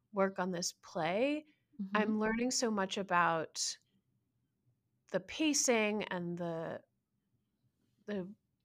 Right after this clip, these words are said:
Speaker 1: plot, you know, the way she has kind of constructed the plot of this play is so effective. Um, and that's something you can really only appreciate after s-,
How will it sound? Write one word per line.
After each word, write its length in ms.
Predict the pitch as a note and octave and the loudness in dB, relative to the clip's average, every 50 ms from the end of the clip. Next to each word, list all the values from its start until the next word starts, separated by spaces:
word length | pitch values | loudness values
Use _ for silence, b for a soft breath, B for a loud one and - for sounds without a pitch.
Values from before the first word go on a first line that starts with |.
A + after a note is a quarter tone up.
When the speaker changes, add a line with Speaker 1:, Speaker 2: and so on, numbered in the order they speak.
| _ _ _ _ _ _ _ _ | _ _ _ _ _ _ _ _
Speaker 1:
plot, 580 | - - - - C4 A#3+ A#3 A3 G#3 G3 - - | -20 -8 0 4 6 8 10 10 10 8 8 4
you 100 | A3 A#3+ | 2 4
know, 140 | A3+ A3 G#3 | 6 6 6
the 120 | G3 G#3+ | 4 4
way 200 | G#3 A3 A3+ A3+ | 6 8 8 8
she 220 | A#3 - - - A3+ | 8 6 2 2 2
has 120 | G3 G3 | 2 2
kind 200 | - - G#3 F#3 | 0 -2 -2 -2
of 100 | E3+ - | -2 -2
constructed 920 | - - E3+ F3 - - - - D#3+ D#3 - - - A3 G#3 G#3 G3 F#3+ G3 b b b b b b b - | -4 -8 -6 -4 -4 -2 2 4 4 4 2 0 -4 -2 0 0 -2 -2 -6 b b b b b b b -4
the 100 | - F3+ | -4 -4
plot 500 | - - - - - F#3+ E3 E3+ F#3 - - | -4 -4 -12 -4 0 2 4 4 2 2 0
of 140 | - C4 A#3+ | -4 -4 0
this 220 | C4+ C#4+ C4+ C#4 - | 0 -2 -2 -2 -4
play 320 | - - - C#4 C#4 C#4 | -8 -4 -2 0 2 2
is 140 | C4+ C4+ C4 | 2 0 0
so 360 | - - - A#3+ A#3+ A#3+ A#3 | -2 -2 -2 -2 0 0 -2
effective. 760 | A3+ A3+ - G#3 G#3+ G#3+ - - A#3 A#3 A#3 A#3 A#3 A3+ - - b b b b b b b b _ | -2 -2 -4 -4 -4 -4 -8 -8 -4 -4 -2 -4 -4 -6 -12 -20 b b b b b b b b _
Um, 580 | - G3+ F#3 F3 E3+ E3 D#3+ D#3 D#3 - - G3 - _ _ _ _ _ _ _ _ _ _ _ _ _ _ _ _ _ _ - | 0 2 2 2 2 0 -2 -4 -6 -8 -10 -12 -14 _ _ _ _ _ _ _ _ _ _ _ _ _ _ _ _ _ _ -4
and 280 | G3 F#3+ F#3 F#3 F#3+ F#3+ | -2 0 0 0 0 2
that's 260 | G3 A3 A#3 - - | 2 2 2 2 0
something 380 | - D4 C#4 - C#4 A#3+ A3+ | -2 -2 -2 0 -2 -2 0
you 180 | G#3+ G#3 G3+ F#3+ | 0 0 -2 -2
can 220 | G3 - G3+ G3 | -4 -2 -4 -2
really 280 | F#3 F#3+ G3+ G3 F#3+ F3+ | 0 2 2 2 4 2
only 260 | D3 F#3 F#3+ F#3 F3 | 2 0 -2 -2 -4
appreciate 520 | D#3 - - - G3 - - - F3+ D#3 - | -4 -6 -10 -10 -10 -8 -6 -6 -6 -6 -4
after 280 | - - F3 - - - | -6 -6 -6 -8 -10 -10
s-, 360 | - - - - - - - | -8 -8 -8 -8 -10 -12 -12